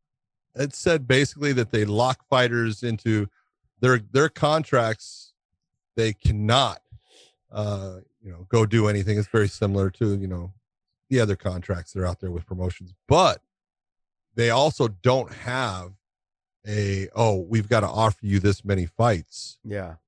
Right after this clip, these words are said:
Speaker 1: during this amount of time." So they get somebody that says something bad about 'em, or
Speaker 2: Uh-huh.
Speaker 1: they, they just put 'em on the bench and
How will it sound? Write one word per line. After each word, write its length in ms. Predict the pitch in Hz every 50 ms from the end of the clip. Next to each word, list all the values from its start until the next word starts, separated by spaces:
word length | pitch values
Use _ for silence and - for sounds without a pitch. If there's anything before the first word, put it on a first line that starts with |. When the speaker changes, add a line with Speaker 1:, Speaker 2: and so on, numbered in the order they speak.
| _ _ _
Speaker 1:
during 560 | - 107 101 98 98 98 95 92 92 87 87 - _ _ _ _ -
this 180 | - 104 92 -
amount 240 | 104 98 98 92 90
of 60 | -
time." 300 | - 151 151 165 139 101
So 400 | 95 - - 110 104 101 95 92 _ _ _ _ _ _ _ _ _ -
they 180 | 113 127 147 156
get 180 | 165 165 131
somebody 460 | - - 165 151 147 139 143 139 139 131
that 140 | 107 98 -
says 280 | - - 139 127 120
something 340 | - 143 127 117 - 110 98
bad 260 | 87 101 101 110 117
about 340 | 120 113 123 120 123 123 127 127
'em, 180 | 123 120 110
or 40 | 101
Speaker 2:
Uh-huh. 340 | 101 113 110 104 113 131 147 - -
Speaker 1:
they, 60 | 104 127
they 20 |
just 200 | 139 131 110 - _ -
put 120 | - 120
'em 100 | 110 110
on 80 | 107 107
the 60 | 98
bench 520 | 87 - 110 131 151 - - - - - _ _ _ _ _ _ _ _ _ _ _ -
and 520 | 104 104 98 95 95 92 92 90 90